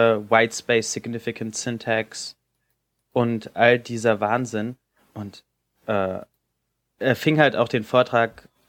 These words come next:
den er, wo er seine Sprache dann den Leuten, den ganzen JavaScriptern in diesem Raum näher bringen wollte, an mit, "Ich war mal Java-Entwickler und bin jetzt Scala-Entwickler und finde Scala ganz toll." Und weil ich Scala so toll finde, habe ich jetzt gedacht, "Gut, nehmen wir Haskell und machen daraus JavaScript."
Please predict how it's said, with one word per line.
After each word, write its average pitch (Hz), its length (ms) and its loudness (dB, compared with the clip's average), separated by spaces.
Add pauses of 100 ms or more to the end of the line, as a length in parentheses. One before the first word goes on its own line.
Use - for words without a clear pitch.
(120)
den 113 180 0
er, 107 300 -4
wo 110 60 0
er 110 80 4
seine 110 200 2
Sprache 117 360 0
dann 113 180 -2
den 107 80 -4
Leuten, 107 480 -2
den 104 160 -2
ganzen 110 320 -4
JavaScriptern 110 680 0
in 107 40 -4
diesem 104 240 -4
Raum 107 400 0 (420)
näher 117 200 4
bringen 117 260 0
wollte, 113 280 2
an 113 120 -2
mit, 110 160 -2
"Ich - 160 -8
war 110 140 4
mal 117 180 0
Java-Entwickler 110 800 0
und 104 160 -6
bin 113 100 -4
jetzt 110 220 -4
Scala-Entwickler 110 800 0
und 104 100 -8
finde 107 220 -8
Scala 110 400 0
ganz 104 260 -4
toll." 131 360 -2 (1040)
Und 113 540 0
weil 113 200 2
ich 107 100 0
Scala 135 360 2
so 120 140 -4
toll 127 260 2
finde, 139 380 -2
habe 120 160 0
ich - 80 -12
jetzt - 180 -6
gedacht, 117 300 -2
"Gut, 151 260 -8
nehmen 127 240 -2
wir 113 100 4
Haskell 135 400 -2
und 120 140 -2
machen 123 240 -2
daraus 117 300 0
JavaScript." 104 600 -2